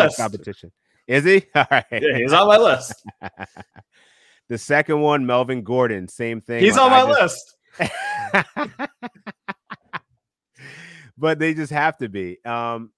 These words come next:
Speaker 2: but, uh, this one might be, uh, I'll get to this guy first, but Trey Sermon's another one. I think his A D P is creeping up to, like, in the thirties. I don't really get it, mainly because I don't know what you can project out of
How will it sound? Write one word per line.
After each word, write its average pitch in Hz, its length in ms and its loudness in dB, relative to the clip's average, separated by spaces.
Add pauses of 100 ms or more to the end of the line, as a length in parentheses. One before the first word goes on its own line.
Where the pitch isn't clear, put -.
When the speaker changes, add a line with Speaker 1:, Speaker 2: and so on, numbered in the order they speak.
(120)
Speaker 2:
but, 135 200 -4
uh, 135 160 -2
this 139 240 -8
one 202 200 -2
might 151 260 -4
be, 135 340 -8
uh, 113 200 -10 (420)
I'll 117 80 -8
get 113 160 -10
to 110 60 -20
this 98 180 -16
guy 90 180 -10
first, 85 420 -16
but 90 200 -14 (180)
Trey 151 220 -6
Sermon's 131 460 -8
another 107 360 -8
one. 127 260 -6
I 107 120 -8
think 113 240 -14
his 113 240 -12
A 117 100 -10
D 113 180 -10
P 110 200 -10
is 104 120 -12
creeping 107 360 -14
up 107 140 -10
to, 107 120 -18
like, 98 240 -10 (320)
in 107 140 -10
the 98 100 -12 (160)
thirties. 117 600 -6 (300)
I 104 100 -8
don't 123 120 -6
really 117 220 -8
get 98 320 -10
it, 120 240 -6
mainly 110 340 -8
because 104 680 -10 (680)
I 113 80 -6
don't 170 140 -2
know 160 100 -2
what 160 200 -4
you 151 80 -6
can 139 140 -10
project 113 540 -6
out 110 120 -8
of 101 100 -8